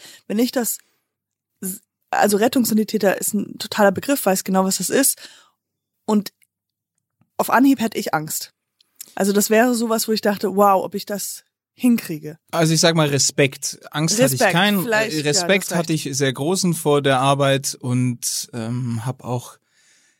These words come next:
Speaker 2: ja, mich schon informiert bei YouTube über Videos so und um was es bei der Arbeit geht. Aber wollte das unbedingt machen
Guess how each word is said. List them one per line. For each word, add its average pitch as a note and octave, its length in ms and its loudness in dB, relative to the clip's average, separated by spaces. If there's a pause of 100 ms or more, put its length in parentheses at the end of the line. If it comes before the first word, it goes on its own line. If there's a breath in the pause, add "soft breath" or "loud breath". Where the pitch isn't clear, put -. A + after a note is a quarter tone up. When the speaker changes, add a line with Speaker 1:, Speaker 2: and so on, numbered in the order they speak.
Speaker 2:
ja, A#2 320 0
mich D3 200 4
schon G#3 160 4
informiert E3+ 800 0
bei C3 120 2
YouTube D3+ 560 0
über C3 300 -2
Videos C#3+ 640 2
so C3+ 360 2
und B2 380 0
um - 1200 -12
was C3 160 2
es B2+ 140 -2
bei B2+ 140 2
der A#2+ 120 2
Arbeit B2 280 -2
geht. D3+ 260 4 (1800 soft breath)
Aber D#3 440 6
wollte F3 260 2
das D#3+ 180 0
unbedingt D#3+ 340 2
machen B2 420 -2